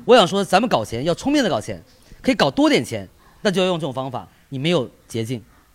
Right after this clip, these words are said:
你的原来，很多人原来的想法去搞钱，只能离钱越来越远。你为，你离你的目标越来越远，我就把钱当成目标好了。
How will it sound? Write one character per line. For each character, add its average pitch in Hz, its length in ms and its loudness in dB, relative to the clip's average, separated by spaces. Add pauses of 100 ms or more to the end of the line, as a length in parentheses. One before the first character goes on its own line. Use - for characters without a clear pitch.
(360)
你 175 200 0
的 226 140 0
原 220 180 0
来， 240 140 2
很 147 120 -8
多 208 160 -4
人 190 200 -4
原 175 160 0
来 180 120 2
的 190 60 -2
想 160 220 -6
法 131 100 -4
去 110 100 -12
搞 107 140 -6
钱， 107 320 -10
只 120 140 -12
能 127 120 -8
离 160 120 -4
钱 131 160 -8
越 156 80 -4
来 131 100 -4
越 143 100 -4
远。 107 200 -8 (720)
你 143 160 -2
为， 165 200 2 (120)
你 147 180 -6
离 170 240 2
你 160 160 -2
的 120 180 -4
目 208 160 -2
标 165 240 6
越 202 120 -2
来 147 80 2
越 139 100 0
远， 113 220 -6
我 156 100 2
就 175 100 0
把 120 200 -2
钱 117 180 -12
当 127 100 -8
成 131 80 -10
目 123 60 -10
标 110 140 -6
好 107 100 -8
了。 92 100 -16